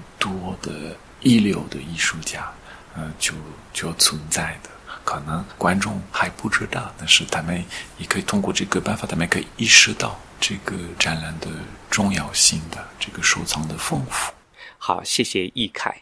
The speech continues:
Speaker 2: 也谢谢林海中。这次巴黎塞努奇亚洲艺术博物馆的“智勒楼：明清和尚和文人画展”，以展品的高品质、研究的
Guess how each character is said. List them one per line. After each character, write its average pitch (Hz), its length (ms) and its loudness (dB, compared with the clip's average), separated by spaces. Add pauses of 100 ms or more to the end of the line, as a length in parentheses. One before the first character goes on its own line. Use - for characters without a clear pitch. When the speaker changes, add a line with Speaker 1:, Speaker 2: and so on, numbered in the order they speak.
Speaker 2:
也 82 200 -12
谢 - 200 -2
谢 98 200 0
林 90 220 -12
海 - 280 -2
中。 127 260 2 (520)
这 - 140 6
次 - 240 4
巴 147 240 2
黎 120 160 -4
塞 - 260 0
努 87 140 -10
奇 - 280 4
亚 120 140 -2
洲 120 160 2
艺 135 140 -2
术 110 160 0
博 95 160 4
物 117 140 2
馆 73 280 0
的 - 140 0 (100)
“智 143 300 4
勒 120 240 4
楼： 80 360 -2
明 92 220 -8
清 147 400 0
和 80 360 -2
尚 110 260 0
和 95 160 -2
文 87 200 -2
人 143 200 -8
画 - 260 2
展”， - 240 -6 (540)
以 87 220 -6
展 98 320 -2
品 - 260 -4
的 - 240 -6
高 170 300 4
品 - 420 -6
质、 - 300 4 (260)
研 95 260 2
究 156 260 4
的 98 120 2